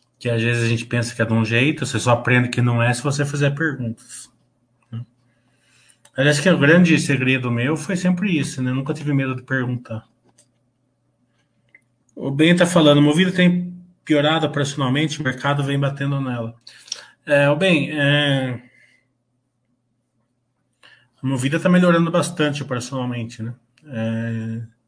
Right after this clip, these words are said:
o personal dela tá muito bom. É que vocês têm um pensamento meio linear, né? Vocês têm que se combater esse pensamento. É, eu sempre combato o pensamento linear porque, né, a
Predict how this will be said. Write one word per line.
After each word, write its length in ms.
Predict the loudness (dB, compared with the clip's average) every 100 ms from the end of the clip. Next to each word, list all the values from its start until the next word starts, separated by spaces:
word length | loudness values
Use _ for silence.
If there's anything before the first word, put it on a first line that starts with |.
| _ _ _ _ _ _
o 20 |
personal 460 | -6 -4 -2 0 0
dela 220 | 0 0
tá 100 | -2
muito 240 | -4 -4
bom. 480 | -4 -4 -4 -8 _ _ _ _ _ _ _ _ _
É 140 | -4 -4
que 880 | -4 -4 0 0 0 -4 -12 _ _
vocês 560 | -8 -4 -2 0 0 0
têm 120 | 0
um 80 | 0
pensamento 520 | -2 -2 0 0 -2
meio 220 | 0 0
linear, 540 | 0 0 0 0 0 0
né? 100 | -2
Vocês 300 | -4 -8 -4
têm 100 | -4
que 80 | -4
se 100 | -8
combater 560 | -2 2 2 2 0 0
esse 180 | -2 -6
pensamento. 720 | -12 -8 -8 -8 -10 -16 _ _ _ _ _ _ _ _ _ -8
É, 300 | -4 -2 -2
eu 80 |
sempre 320 | -2 -2 -2 0
combato 500 | 0 4 4 2 -2
o 40 |
pensamento 440 | -8 -4 -2 -2 -4
linear 440 | -2 0 2 0
porque, 800 | -2 -6 -8 -8 -6 -8 -8 -10 _ -6
né, 380 | -2 2 2
a 40 | 0